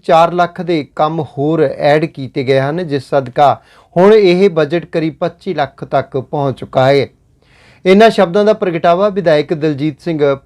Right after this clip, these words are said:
ਗਰੇਵਾਲ ਭੋਲਾ ਵੱਲੋਂ ਅੱਜ ਪੱਤਰਕਾਰਾਂ ਨਾਲ ਗੱਲਬਾਤ ਕਰਦਿਆਂ ਕੀਤਾ। ਉਹਨਾਂ ਦੱਸਿਆ ਕਿ ਇੱਕ ਪਾਸੇ ਇਲਾਕਾ ਨਿਵਾਸੀਆਂ ਵੱਲੋਂ ਜਿੱਥੇ ਆਮ ਆਦਮੀ ਕਲੀਨਿਕਾਂ ਦਾ ਲਾਭ ਲਿਆ ਜਾ ਰਿਹਾ ਹੈ, ਉੱਥੇ ਹਲਕੇ ਵਿੱਚ ਦੋ ਹਸਪਤਾਲਾਂ ਨੂੰ ਵੀ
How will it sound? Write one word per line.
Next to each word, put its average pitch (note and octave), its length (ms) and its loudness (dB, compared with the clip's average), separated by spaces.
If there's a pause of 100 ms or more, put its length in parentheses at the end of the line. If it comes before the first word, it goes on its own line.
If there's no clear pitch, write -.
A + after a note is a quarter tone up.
(200)
ਗਰੇਵਾਲ D3 420 2
ਭੋਲਾ C#3 360 0
ਵੱਲੋਂ C#3+ 280 -2 (120)
ਅੱਜ C#3 180 -4 (160)
ਪੱਤਰਕਾਰਾਂ C#3+ 580 -4
ਨਾਲ C#3 180 -4
ਗੱਲਬਾਤ B2+ 480 -2
ਕਰਦਿਆਂ A#2+ 340 -4
ਕੀਤਾ। B2+ 360 -2 (600)
ਉਹਨਾਂ G3 220 4
ਦੱਸਿਆ F#3+ 340 4
ਕਿ A3+ 160 -2 (120)
ਇੱਕ E3+ 160 -4
ਪਾਸੇ D#3+ 360 0 (160)
ਇਲਾਕਾ D3 440 -2
ਨਿਵਾਸੀਆਂ D3 500 -4
ਵੱਲੋਂ E3 220 -4
ਜਿੱਥੇ D3+ 460 -8
ਆਮ C#3 260 0
ਆਦਮੀ D#3 340 -2
ਕਲੀਨਿਕਾਂ C#3 640 -4
ਦਾ B2+ 260 2 (400)
ਲਾਭ F3 380 4
ਲਿਆ G3+ 200 2
ਜਾ E3 220 2
ਰਿਹਾ F3+ 120 0
ਹੈ, G#3+ 60 0
ਉੱਥੇ F#3+ 280 -8
ਹਲਕੇ D3+ 340 -6
ਵਿੱਚ E3+ 240 -6
ਦੋ D3+ 440 -4
ਹਸਪਤਾਲਾਂ C#3+ 640 -2
ਨੂੰ D#3 120 -4
ਵੀ C#3 220 -6